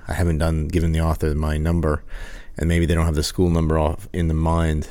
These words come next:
and they are stuck somewhere on a train that stopped or something in traffic, and I'm standing in front of students, and we, nobody knows where that person is. So it's tricky. So get the number maybe of their publisher representative, their P R person, or them.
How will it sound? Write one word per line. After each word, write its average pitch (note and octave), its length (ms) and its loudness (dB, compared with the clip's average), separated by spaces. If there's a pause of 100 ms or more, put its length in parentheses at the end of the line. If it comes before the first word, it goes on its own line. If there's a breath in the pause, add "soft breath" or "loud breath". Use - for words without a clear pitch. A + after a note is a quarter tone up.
(100)
and D#2+ 140 -4
they D#2+ 120 0
are D#2+ 80 2
stuck - 360 -4
somewhere D#2 280 -2
on D#2 120 0
a D2 60 -2
train E2 440 -2
that - 100 -8
stopped - 460 -2
or D2+ 80 -2
something D#2 380 -2
in D2+ 100 0
traffic, E2 460 -2
and D#2 100 0
I'm D#2 240 0 (400 loud breath)
standing E2 400 0
in D2+ 60 -2
front E2 160 -2
of D2 80 -4
students, D#2 420 -2
and D2+ 360 -4
we, D#2+ 80 -2
nobody E2 340 0
knows D#2+ 180 0
where D#2 120 0
that D2+ 140 0
person D2 280 -4
is. C#2 220 0 (380 loud breath)
So E2 580 4 (240)
it's F2 400 -2
tricky. D#2 320 0
So D#2+ 140 -2
get F#2 160 2
the G#2 60 -2
number G2 300 4
maybe F2 380 2
of D#2+ 240 0
their D#2 480 0
publisher F#2+ 720 2
representative, F2+ 760 0
their C#2+ 120 -2
P F2 160 -2
R E2 120 2
person, E2+ 500 -2
or D#2+ 240 0
them. D#2 320 0